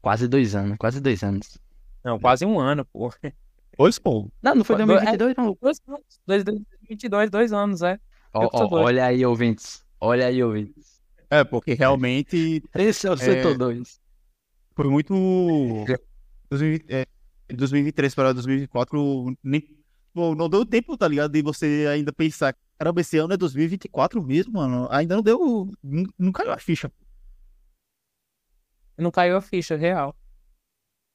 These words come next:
Speaker 3: Mas enfim, valeu aí pela
Speaker 1: Não, não, não
Speaker 3: participação
Speaker 1: <laughs>
Speaker 3: dos nossos
Speaker 1: Não, mas,
Speaker 3: amigos,
Speaker 1: mas, mas eu,
Speaker 3: os
Speaker 1: eu,
Speaker 3: historiadores.
Speaker 1: eu, eu fiquei perplexo.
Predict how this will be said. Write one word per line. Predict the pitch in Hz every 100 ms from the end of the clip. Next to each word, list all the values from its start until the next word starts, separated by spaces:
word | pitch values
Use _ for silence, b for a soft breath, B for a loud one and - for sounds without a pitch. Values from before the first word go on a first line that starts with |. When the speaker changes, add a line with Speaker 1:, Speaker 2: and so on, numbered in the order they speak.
| _ _ _ _ _ _ - _ -
Speaker 3:
Mas | 131
enfim, | 180 185 120 107 104 - - - _ _
valeu | - 120 123
aí | 127
pela | 127 120
Speaker 1:
Não, | 226
não, | 165 143
não | 131
Speaker 3:
participação | 123 - 127 131 131 123 - _
Speaker 1:
<laughs> | - 190 202 -
Speaker 3:
dos | 120
nossos | 131 180
Speaker 1:
Não, | 254
mas, | 151
Speaker 3:
amigos, | 123
Speaker 1:
mas, | 147 127
mas | 139 127 131 113
eu, | 131 123
Speaker 3:
os | 135
Speaker 1:
eu, |
Speaker 3:
historiadores. | 135 123 135 131 117 113 110 - 113
Speaker 1:
eu, |
eu |
fiquei | 104 - 151
perplexo. | 170 170 127 123